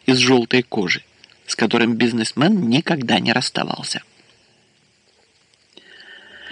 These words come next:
По его и Катенькиному лицу было видно, что Катенька сердечно поблагодарила своего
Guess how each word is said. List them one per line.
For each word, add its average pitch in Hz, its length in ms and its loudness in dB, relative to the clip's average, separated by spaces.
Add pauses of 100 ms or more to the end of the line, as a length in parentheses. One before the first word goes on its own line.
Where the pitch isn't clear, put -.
(200)
По - 80 2
его 147 380 6
и 127 140 2
Катенькиному 127 760 0
лицу 123 360 4
было 135 260 6
видно, 139 280 2
что 127 220 -2
Катенька 233 600 0
сердечно 139 760 2
поблагодарила 110 800 0
своего 110 520 -4